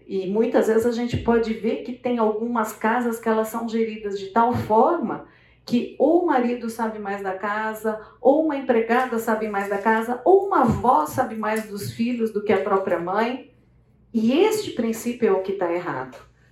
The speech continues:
né? A primeira aula também que eu dei, que eu falei sobre tomada de decisão, a mulher, quando ela pensar em trabalhar fora, quando ela estiver trabalhando fora ou mudando de emprego,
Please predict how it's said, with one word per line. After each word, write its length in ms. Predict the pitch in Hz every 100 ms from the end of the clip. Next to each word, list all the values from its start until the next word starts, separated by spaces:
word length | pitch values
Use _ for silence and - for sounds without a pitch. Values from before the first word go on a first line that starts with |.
| _
né? 240 | 160 175 190 -
A 260 | 196 185 180
primeira 480 | 180 220 220 302 240
aula 380 | 226 294 269
também 560 | 214 202 185 220 240 233
que 180 | - 196
eu 220 | 180 180
dei, 420 | 190 233 247 -
que 120 | - 190
eu 120 | 180
falei 300 | 208 185 190
sobre 300 | 214 202 196
tomada 520 | 202 190 190 196 185
de 180 | 165 165
decisão, 760 | 170 165 156 143 214 254 - - _ _ _ _ _ _ _ _ -
a 80 | 214
mulher, 460 | 220 220 262 381
quando 180 | - 339
ela 160 | 254 240 - -
pensar 580 | 262 262 240 - 214 196
em 40 |
trabalhar 460 | 185 180 170 165 170
fora, 440 | - 196 220 208
quando 220 | 190 214 208
ela 180 | 208
estiver 500 | 214 - 190 196 226
trabalhando 480 | 226 214 190 185 180
fora 480 | 185 - 196 202 185
ou 80 | 196
mudando 480 | 208 208 226 220 220
de 140 | -
emprego, 800 | - - 185 208 226 - 147 147